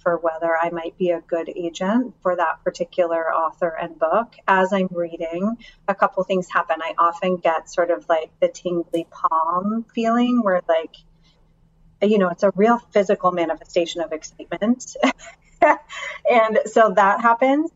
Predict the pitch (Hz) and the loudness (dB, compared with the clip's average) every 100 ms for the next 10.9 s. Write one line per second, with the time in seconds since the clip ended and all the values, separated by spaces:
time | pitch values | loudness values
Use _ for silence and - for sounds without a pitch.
0 | - 214 202 196 185 - _ - 196 185 | -2 2 2 2 2 -2 _ 0 0 2
1 | 202 190 196 196 - 190 - 190 - 185 | 2 4 4 2 2 -2 0 -6 0 0
2 | 185 170 175 175 170 - 175 165 - 196 | 2 -4 -4 -2 -2 0 0 0 0 0
3 | 185 180 170 180 262 311 214 190 185 175 | 2 2 0 2 2 2 2 2 2 0
4 | 180 - 190 175 - - 175 180 175 180 | -4 -4 -4 -4 -6 -4 -4 -2 -4 -6
5 | 165 170 165 _ 320 370 330 254 - 202 | -8 -4 -4 _ -4 -4 -4 -4 -2 -6
6 | 190 - 175 165 185 185 175 - 175 - | -6 -4 -4 2 0 0 -4 -6 -6 -2
7 | 175 170 170 - 170 156 165 156 180 - | -2 -2 -6 -6 -8 -4 -6 -2 -4 -4
8 | 135 - 160 - 170 175 185 185 185 202 | -14 -8 -8 -2 0 2 2 0 2 0
9 | 196 - - _ _ - 233 240 247 226 | 0 -6 -20 _ _ 0 2 2 2 2
10 | 233 220 - 208 208 208 202 202 196 | 4 2 2 2 4 2 4 2 0